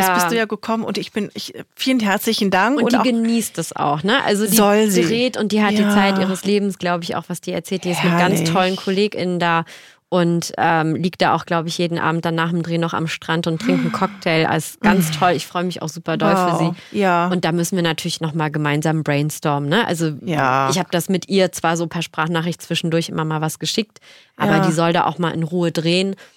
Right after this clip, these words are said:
Speaker 2: Aber wie das jetzt alles genau vonstatten geht, das müssen wir noch mal gemeinsam irgendwann in Ruhe besprechen. Aber das sind so Sachen, über die ich natürlich schon geträumt hab. Also der AK-, der akip-Preis,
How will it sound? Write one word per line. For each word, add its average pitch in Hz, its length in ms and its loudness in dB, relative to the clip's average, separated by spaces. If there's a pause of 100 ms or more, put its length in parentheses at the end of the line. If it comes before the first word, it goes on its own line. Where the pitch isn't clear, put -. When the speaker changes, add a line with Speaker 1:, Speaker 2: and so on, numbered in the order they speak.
(260)
Speaker 2:
Aber 156 320 0
wie 175 80 -2
das 175 200 0
jetzt 170 200 -4
alles 156 240 -4
genau 156 240 -2
vonstatten 156 560 -2
geht, 156 180 -2
das 151 140 -4
müssen 156 220 -2
wir 151 60 2
noch 151 220 0
mal 151 160 2
gemeinsam 147 640 2
irgendwann 151 400 -2
in 151 80 0
Ruhe 151 260 0
besprechen. 151 560 -4
Aber 156 240 0
das 151 180 -4
sind 165 180 -2
so 151 160 -4 (340)
Sachen, 160 320 0
über 147 200 2
die 151 100 -2
ich - 100 -4
natürlich 147 300 -2
schon 160 160 -2
geträumt 147 480 -2
hab. 156 140 -4
Also 139 260 -2 (120)
der 131 200 -2
AK-, - 580 -6
der 143 240 0
akip-Preis, 143 1080 -2